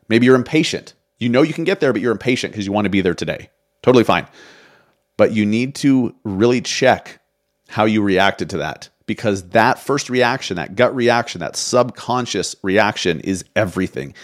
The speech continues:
'cause that is what's steering the ship. That voice is driving you every single day behind the scenes, subconsciously, without you, without you really knowing that it's happening.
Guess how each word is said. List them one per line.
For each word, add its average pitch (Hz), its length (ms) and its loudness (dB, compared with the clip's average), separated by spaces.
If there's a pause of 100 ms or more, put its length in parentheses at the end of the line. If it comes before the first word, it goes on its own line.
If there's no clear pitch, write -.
(120)
'cause 104 220 -2
that 107 320 2
is 127 120 0
what's 135 220 0
steering 101 540 -2 (100)
the 101 100 0
ship. - 360 -4 (280)
That 104 540 2
voice 120 560 0 (500)
is 107 200 -2
driving 131 540 2
you 131 280 -4
every 113 280 -4
single 151 340 -4
day 104 280 0
behind 120 460 -4
the 143 60 -4
scenes, 101 560 -4 (180)
subconsciously, 107 920 -2
without 95 400 2
you, 113 220 -4 (340)
without 127 240 0
you 135 80 0
really 123 340 2 (220)
knowing 107 380 2
that 92 120 2
it's 80 120 -4
happening. 80 420 -4